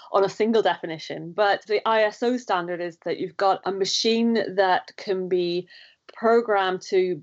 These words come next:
behave independently, autonomously in some way, generally programmed by a computer that has movement, that can sort of carry out a particular task. When we think of robots, we do tend to think quite often of the sort of sci-fi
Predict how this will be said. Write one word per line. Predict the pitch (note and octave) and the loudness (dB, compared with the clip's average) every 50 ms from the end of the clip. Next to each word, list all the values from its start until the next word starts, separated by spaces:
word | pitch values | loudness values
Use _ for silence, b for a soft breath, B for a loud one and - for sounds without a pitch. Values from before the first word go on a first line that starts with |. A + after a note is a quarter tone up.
| - - | -6 -4
behave | F#3+ F#3+ F#3 F#3+ G#3 G3+ G#3 G3+ G3 F#3+ | -4 -2 0 4 4 6 6 6 4 2
independently, | G3+ G3 F#3 F#3+ - - F3+ F3 F3 E3 - F#3 F3+ | 0 0 0 -4 -6 -4 -4 -4 -4 -4 -6 -6 -6
autonomously | F3 - - F#3+ F#3 F#3 F3+ - - F3 | -6 -4 -4 -4 -2 -4 -4 -6 -6 -4
in | D#3+ E3 E3 | -4 -4 -4
some | D#3+ - E3+ E3+ | -6 -6 -4 0
way, | F3 F#3 G3 G3 F3 E3+ F#3+ C4 C4+ B B B B B B B B | 0 2 2 2 2 2 2 0 0 B B B B B B B B
generally | - G#3+ G3+ G3+ G3+ F#3+ | 0 0 2 2 2 0
programmed | - G#3 F#3+ F#3 F#3 F3 E3+ E3+ | 0 0 0 0 0 -2 -2 -4
by | E3 | -6
a | E3 | -6
computer | D#3+ - F3 D#3+ G3 F#3+ F#3 F#3+ F#3 F#3 F#3 F#3 F#3 F3+ F3 - | -8 -10 -6 -2 0 2 4 4 4 4 4 4 4 2 0 -2
that | - D3 D#3+ | -4 -6 -6
has | E3+ E3 E3 | -6 -8 -8
movement, | G3 G3+ G3+ G#3 G#3+ G3+ G#3+ G#3+ G3 G3 F#3+ F#3+ - - - - - - - _ | -2 0 2 2 2 2 0 2 2 2 2 0 -2 -8 -12 -16 -18 -18 -12 _
that | F3+ G3+ G3 F3 - - _ | 2 2 2 2 2 -2 _
can | - - G#3 F3+ F3 F3 F3 E3+ F3 - | -8 -4 -2 -2 -2 -2 -4 -6 -8 -10
sort | - - E3 D#3+ | -12 -16 -18 -16
of | - | -16
carry | - - - F#3+ F#3+ F#3 F3+ F3+ F3 | -14 -6 -2 0 2 2 2 2 2
out | E3+ E3+ E3+ E3+ E3+ - - _ _ - - | 2 2 2 2 0 -2 -6 _ _ -16 -14
a | E3 D#3+ | -14 -14
particular | - - - D#3+ - D#3 E3+ D#3+ | -14 -14 -16 -14 -14 -14 -14 -14
task. | - - - G3+ F#3 E3 D#3+ E3 - - - - - - - - _ | -8 -2 0 2 2 2 0 -2 -6 -14 -20 -20 -18 -18 -18 -18 _
When | - E3+ A3 A3+ A#3 A#3 A#3 | -4 0 2 2 4 2 2
we | A3+ A3 | 0 -2
think | A3+ - A3+ A#3 A3+ | -2 -2 -2 -2 -2
of | A#3 F#3+ F3+ | -4 -4 -2
robots, | F#3 F3 F3 E3 F3 E3+ E3 E3 - - | 0 0 0 0 0 0 0 0 -2 -6
we | - F3 | -10 -10
do | D#3+ E3 F#3+ F#3 F3+ | -6 -4 -2 -2 -4
tend | F3 - F3+ E3+ E3+ D#3+ | -4 -4 -4 -4 -4 -4
to | E3 | -6
think | - - E3 D#3 | -6 -6 -6 -4
quite | - E3+ D#3+ E3 | -4 -2 0 0
often | E3+ D#3 - - D#3+ | 0 -2 -4 -6 -6
of | E3 D#3+ - | -6 -6 -8
the | E3 | -10
sort | D#3+ - E3 | -12 -12 -12
of | D#3+ - | -14 -10
sci-fi | - - E3 E3 E3 E3 D#3+ - E3 D#3+ D#3+ E3 D#3+ D#3+ D#3+ | -6 -2 -2 0 0 -2 -2 0 0 2 2 2 0 0 -2